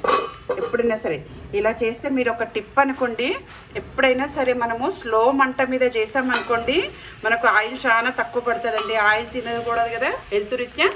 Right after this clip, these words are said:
చూడండి ఇట్లా చాలా తక్కువ పడుతుంది. చూడండి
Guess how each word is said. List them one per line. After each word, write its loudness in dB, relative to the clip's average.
చూడండి 0
ఇట్లా 2
చాలా 4
తక్కువ 0
పడుతుంది. 0
చూడండి 0